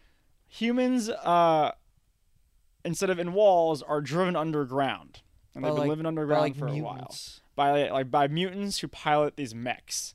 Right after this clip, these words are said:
Speaker 2: Yeah.
Speaker 1: And, uh, they don't really know why, and they've been underground for a long time.
Speaker 2: Yeah.
Speaker 1: An unspecified amount of time.
Speaker 2: Yeah.
Speaker 1: Um, but the main character, uh, is kind of on this pursuit of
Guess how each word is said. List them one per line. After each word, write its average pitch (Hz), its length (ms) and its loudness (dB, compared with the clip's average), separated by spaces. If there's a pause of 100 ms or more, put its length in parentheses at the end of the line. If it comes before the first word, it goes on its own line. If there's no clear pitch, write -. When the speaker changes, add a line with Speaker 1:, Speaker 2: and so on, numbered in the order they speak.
(160)
Speaker 2:
Yeah. 127 280 -6 (160)
Speaker 1:
And, 143 440 -2
uh, 123 520 0
they 143 100 -2
don't 190 180 4
really 294 160 0
know 302 100 6
why, 117 560 4
and 143 140 -6
they've 139 140 -4
been 180 140 -2
underground 170 500 -2
for 131 180 -6
a 123 60 -4
long 131 320 -2
time. 113 440 -8
Speaker 2:
Yeah. 135 340 -10
Speaker 1:
An 160 80 -6
unspecified 175 600 0
amount 104 220 -12
of 101 80 -20
time. 98 400 -14
Speaker 2:
Yeah. 135 340 -8 (300)
Speaker 1:
Um, 117 680 0 (840)
but 139 280 0
the 135 80 -4
main 170 320 -2
character, 123 880 -2 (760)
uh, 110 440 0
is 131 140 -6
kind 170 260 0
of 160 80 -2
on 151 160 2
this 147 120 -6
pursuit 143 760 -6
of 120 640 -6